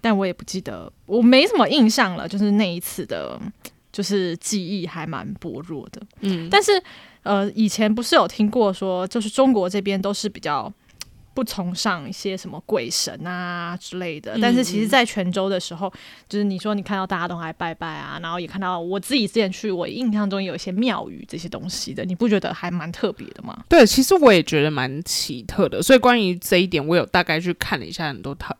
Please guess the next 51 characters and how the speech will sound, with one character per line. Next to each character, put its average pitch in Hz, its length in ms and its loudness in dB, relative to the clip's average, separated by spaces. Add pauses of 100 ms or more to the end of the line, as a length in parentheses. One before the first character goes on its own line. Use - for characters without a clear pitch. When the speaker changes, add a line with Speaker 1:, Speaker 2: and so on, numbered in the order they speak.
(140)
Speaker 2:
讨 - 220 -2
论。 156 200 -4 (360)
那 349 140 8
其 262 180 0
实 196 120 -2
就 226 120 2
是 262 80 6
林 175 200 0
林 175 180 -4
总 180 200 0
总 147 120 -6
这 175 60 -4
样 170 160 -2
讲 - 240 -6
的 - 60 -14
话， 175 160 0
因 214 100 0
为， 208 200 2 (420)
嗯， 160 1160 -4
有 185 160 0
些 214 160 6
牵 226 200 2
扯 202 120 0
到 170 160 0
那 175 80 -4
个 98 500 -4
太， 175 380 2 (480)
太 247 160 4
深 202 340 6
的 190 80 4
一 170 120 2
些 180 100 6
事 - 60 -2
情， 196 120 -2
我 135 80 -8
就 156 80 -4
不 175 140 -10
太 196 160 2
讲。 127 220 -2
但 208 180 2
就 214 80 4
是 220 60 2
最 247 180 6
后 240 120 6
的 190 60 2
结 143 160 -8
论， 180 140 -4
其 170 80 -8
实 160 60 -6
就 180 100 -4
是 202 180 -2